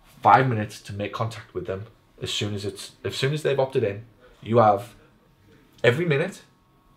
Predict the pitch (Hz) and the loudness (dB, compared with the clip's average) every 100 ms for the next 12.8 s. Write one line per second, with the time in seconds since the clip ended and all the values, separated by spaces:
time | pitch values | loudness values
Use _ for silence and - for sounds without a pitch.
0 | _ - 110 117 117 123 123 120 110 110 | _ -2 2 4 2 -4 -6 -6 -6 -4
1 | - 101 95 104 107 107 - - - - | -4 -6 -8 -6 -6 -8 -10 -10 -10 -16
2 | - - 131 175 226 240 240 185 202 147 | -20 -6 -2 0 2 4 4 2 4 4
3 | - 82 92 107 98 - 98 - - 92 | 2 0 -6 -4 -4 -6 -10 -12 -14 -8
4 | - - - - - - 113 123 - 127 | -6 -6 -10 -20 -20 -4 -2 0 -2 -2
5 | 151 - _ _ - - 113 107 104 131 | -4 -10 _ _ -6 0 0 0 -2 -4
6 | 135 110 107 113 120 117 151 - 110 - | -6 -6 -8 -6 -8 -8 -12 -10 -10 -8
7 | 101 - 151 - _ - 110 113 110 110 | -8 -8 -12 -12 _ -8 -6 -2 -2 -4
8 | - 98 95 95 87 - - 117 107 110 | -4 -6 -6 -10 -12 -16 -10 0 0 4
9 | 123 117 117 104 104 101 98 98 95 90 | 4 4 0 -2 -2 -4 -10 -10 -8 -10
10 | - 90 82 - - - - 98 85 - | -12 -14 -14 -16 -20 -20 -8 -6 -4 -6
11 | - - _ _ _ - - 110 110 110 | -12 -20 _ _ _ -20 -12 -6 -4 -6
12 | - 104 92 - 107 104 110 | -8 -10 -8 -2 -2 -2 -6